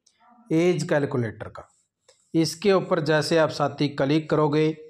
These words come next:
तो यहाँ पर जो है आपको कौन सी कौन सी डेट डालनी है, वो आप साथी को इसके अंदर बताया जाए। भाई अब मान लो कि आप साथियों ने जो है डिपार्टमेंट के अंदर ज्वाइन किया हुआ है,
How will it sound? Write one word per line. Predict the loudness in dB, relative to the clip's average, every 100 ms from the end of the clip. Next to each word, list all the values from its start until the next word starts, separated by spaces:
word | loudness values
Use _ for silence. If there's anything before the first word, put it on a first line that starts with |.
| -20 _ _ _
तो | 0
यहाँ | 2 0 0 0
पर | 0 0
जो | 2 2
है | 4
आपको | 2 2 -2
कौन | 0 0
सी | 0 -2
कौन | 0 0
सी | 0 -2
डेट | 0 -2 -2
डालनी | -2 0 0 0
है, | -2 -4 -10 _ _ _ _ 0
वो | 4
आप | 4 2
साथी | 0 0 0
को |
इसके | 0 -2 -4
अंदर | 0 0
बताया | 0 -4 -6
जाए। | -10 _ _ _ _ _ _ -14 -4
भाई | 0
अब | 0 2
मान | 2 2
लो | 2 2
कि | 2
आप | 2 2
साथियों | 0 -2 0 0
ने | 0
जो | 0 0
है | 0
डिपार्टमेंट | -2 -2 -2 -2 -2
के | -2
अंदर | -2 -2
ज्वाइन | -2 0 -2
किया | 0 0
हुआ | 0 0
है, | 0